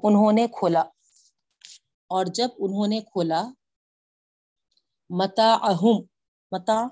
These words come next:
آپ کو معلوم ہے سامان کو بولتے، متاعہم، اپنے سامان کو، ہم؟ ان کے سامان نہیں بول رہے ہم، یہاں اپنا سامان بول رہے۔ کیوں؟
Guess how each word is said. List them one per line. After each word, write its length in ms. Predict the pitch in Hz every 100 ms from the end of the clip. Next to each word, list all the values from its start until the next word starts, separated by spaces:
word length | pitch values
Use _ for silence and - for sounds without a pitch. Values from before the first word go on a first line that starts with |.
| -
آپ 180 | 185
کو 60 | 196
معلوم 340 | 180 170 165
ہے 80 | 147 - _ _
سامان 440 | - 208 180 180 175
کو 100 | 175
بولتے، 300 | 160 156 - - _ _ _ _ _ _ _ _ _ _ _
متاعہم، 680 | 170 175 196 196 190 165 180 - _ -
اپنے 320 | 196 214 233
سامان 440 | 220 165 160 156
کو، 200 | 156 - _ _ _ _ _ _ _ _ _ _ _
ہم؟ 100 | 214 311 _ - _ _ _ _ -
ان 180 | 220 220
کے 100 | 226
سامان 340 | 220 196 208
نہیں 100 | 196
بول 160 | 175 180
رہے 120 | 175
ہم، 140 | 175
یہاں 180 | 196 226
اپنا 320 | - - 220
سامان 380 | 220 190 170 165
بول 160 | 160 160
رہے۔ 120 | - - _ _ -
کیوں؟ 320 | 240 311